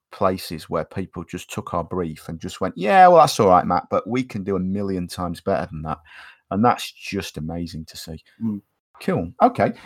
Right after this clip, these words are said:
Speaker 1: Is there something you think we should have done better when we wrote the brief? I mean, we've talked about, or I've certainly talked very honestly about where I think we presented the aspirational,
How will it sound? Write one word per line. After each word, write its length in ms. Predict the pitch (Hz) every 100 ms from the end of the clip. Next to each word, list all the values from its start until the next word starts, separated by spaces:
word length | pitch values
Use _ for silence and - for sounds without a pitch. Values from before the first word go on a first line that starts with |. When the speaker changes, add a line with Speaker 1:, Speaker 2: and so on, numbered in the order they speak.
| -
Speaker 1:
Is 80 | 233
there 100 | 247
something 320 | 247 233 208
you 60 |
think 180 | 202 196
we 60 | 170
should 140 | 185
have 100 | 170
done 180 | - 160
better 260 | 175 180 95
when 160 | 92
we 100 | 95
wrote 200 | 95 92
the 80 | 98
brief? 320 | 98 95 92
I 60 | 120
mean, 100 | 131
we've 160 | 135
talked 380 | - 170 165 -
about, 400 | 113 104 101 95
or 120 | 110 - 127
I've 160 | 135
certainly 260 | - 90 87
talked 300 | - - -
very 160 | 95
honestly 400 | 95 95 - 92
about 480 | 87 85 90 90 -
where 120 | 90
I 40 | 87
think 420 | - 101 82 - _ _
we 140 | 113 107
presented 680 | - 110 104 113 113 -
the 120 | - 98
aspirational, 1080 | 101 - - 95 92 98 - 92 87 85